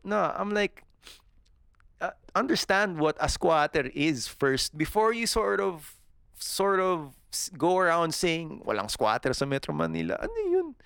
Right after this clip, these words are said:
Ano yun, di ba? Parang, dun lang ako naman na, na-trigger. Na, na, na-trigger lang naman ako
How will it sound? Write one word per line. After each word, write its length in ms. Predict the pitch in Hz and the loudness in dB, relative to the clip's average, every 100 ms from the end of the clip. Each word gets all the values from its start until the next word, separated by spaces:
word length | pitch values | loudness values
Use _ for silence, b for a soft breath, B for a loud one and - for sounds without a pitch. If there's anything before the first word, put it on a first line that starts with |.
| B B B | B B B
Ano 200 | - 392 | -6 -2
yun, 280 | 247 214 208 | 2 2 2
di 80 | 160 | 2
ba? 120 | 156 | 4
Parang, 440 | 196 214 208 202 160 _ _ - - _ _ - _ - | 2 2 0 -4 -14 _ _ -20 -20 _ _ -20 _ -4
dun 200 | 160 220 | 0 2
lang 160 | 226 214 | 4 2
ako 40 | |
naman 160 | 196 185 | 2 2
na, 80 | 180 - 165 | 0 0 -2
na-trigger. 520 | 143 135 117 104 104 - b b b - | 0 0 0 -4 -4 -12 b b b -8
Na, 60 | 165 | -4
na, 160 | 165 156 | -2 -2
na-trigger 400 | 170 - 196 196 | -4 0 2 2
lang 160 | 196 196 | 0 0
naman 200 | 180 | 0
ako 80 | 175 | 0